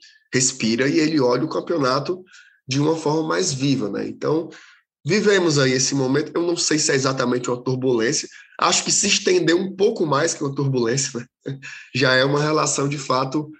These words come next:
instável, né? O Vojvoda, ele, ele se sustenta muito por uma irregularidade,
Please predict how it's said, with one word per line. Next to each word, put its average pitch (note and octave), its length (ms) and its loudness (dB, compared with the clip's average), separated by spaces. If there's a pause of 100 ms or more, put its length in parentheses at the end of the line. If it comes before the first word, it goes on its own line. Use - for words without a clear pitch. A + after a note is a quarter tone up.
(280)
instável, C3 800 0
né? A2 100 -4
O A2 140 -4
Vojvoda, A2+ 540 -2
ele, A#2+ 420 0
ele G#2+ 560 -2 (640)
se - 160 0
sustenta C3+ 560 0
muito C3 560 0 (260)
por C3+ 200 2
uma D3 320 2
irregularidade, D#3 1160 2